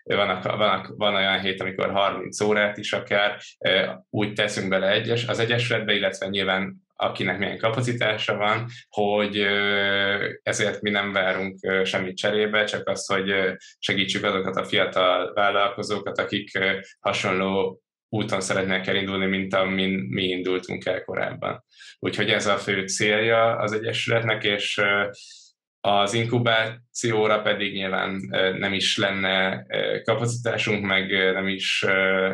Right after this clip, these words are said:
lenne szellemi tőkénk, ö, ami olyan többletet tudna adni a többi szereplőhöz képest, ami, ami megérné és megcsinálni szerintem. Tehát, hogy,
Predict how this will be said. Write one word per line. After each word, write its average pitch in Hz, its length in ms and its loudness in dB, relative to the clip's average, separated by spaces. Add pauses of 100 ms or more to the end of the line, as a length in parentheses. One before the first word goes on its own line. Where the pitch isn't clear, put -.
(120)
lenne 95 340 -2
szellemi 92 720 -2 (320)
tőkénk, 92 600 -2
ö, 92 400 2
ami 92 680 0 (520)
olyan 101 240 2
többletet 98 420 0
tudna 98 340 0
adni 98 260 0
a 95 360 0 (120)
többi 104 220 -2
szereplőhöz 98 720 0
képest, 98 540 -2
ami, 92 580 0
ami 90 220 -4
megérné 92 760 -2
és - 80 -18
megcsinálni 95 460 -2
szerintem. 95 500 -4
Tehát, 98 240 2
hogy, 101 220 0